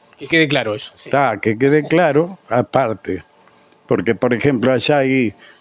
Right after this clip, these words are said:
Speaker 2: bastones que es arma, aquel otro es un estoque, que trae un sable adentro.
Speaker 1: Perdón, un bastón que se usa como arma.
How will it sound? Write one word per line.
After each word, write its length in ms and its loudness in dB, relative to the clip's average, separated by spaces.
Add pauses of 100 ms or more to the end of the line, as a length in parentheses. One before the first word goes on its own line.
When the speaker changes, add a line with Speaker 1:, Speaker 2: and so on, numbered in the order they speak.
(100)
Speaker 2:
bastones 640 0
que 340 4
es 440 -4
arma, 640 0 (440)
aquel 480 0
otro 400 2
es 60 2
un 160 2
estoque, 800 0 (240)
que 100 -4
trae 320 0
un 140 -2
sable 400 0
adentro. 720 2
Speaker 1:
Perdón, 280 -2
un 100 2
bastón 320 0
que 140 2
se 140 0
usa 160 0
como 180 0
arma. 300 -2